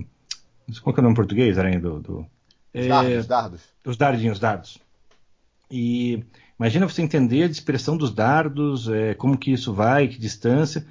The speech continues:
Speaker 1: Você tem que ter dado vários disparos pra você entender isso. E, obviamente, não tem, não tem isso pra todo mundo, né? Não,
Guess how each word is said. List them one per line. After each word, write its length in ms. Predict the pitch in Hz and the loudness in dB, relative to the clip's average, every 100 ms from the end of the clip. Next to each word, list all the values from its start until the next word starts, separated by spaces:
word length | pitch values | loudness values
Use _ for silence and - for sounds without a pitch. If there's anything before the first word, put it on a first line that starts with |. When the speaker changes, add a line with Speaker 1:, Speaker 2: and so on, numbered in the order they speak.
| - _ | -20 _
Speaker 1:
Você 120 | - | -8
tem 140 | 240 247 | 0 0
que 80 | |
ter 100 | - | 2
dado 240 | 190 202 277 | 0 0 -2
vários 720 | 117 131 175 175 104 - - 107 | 0 2 2 2 -2 -8 -16 -18
disparos 580 | 101 - - 98 92 | -16 -12 -2 -2 -2
pra 140 | - 95 | -8 -12
você 140 | 95 | -8
entender 320 | 95 98 92 | -8 -6 -6
isso. 380 | 87 76 - - _ _ _ | -6 -8 -16 -20 _ _ _
E, 40 | 214 | -2
obviamente, 420 | 214 190 147 147 | 2 2 2 2
não 120 | 190 | 0
tem, 300 | 185 127 151 | 2 2 2
não 160 | 110 90 | 2 0
tem 280 | 123 143 113 | 0 0 0
isso 120 | - | -4
pra 140 | 98 | -8
todo 200 | 92 92 | -4 0
mundo, 300 | 92 90 85 - | 2 2 0 -4
né? 160 | 87 | -4
Não, 360 | 87 85 82 | -2 -2 -4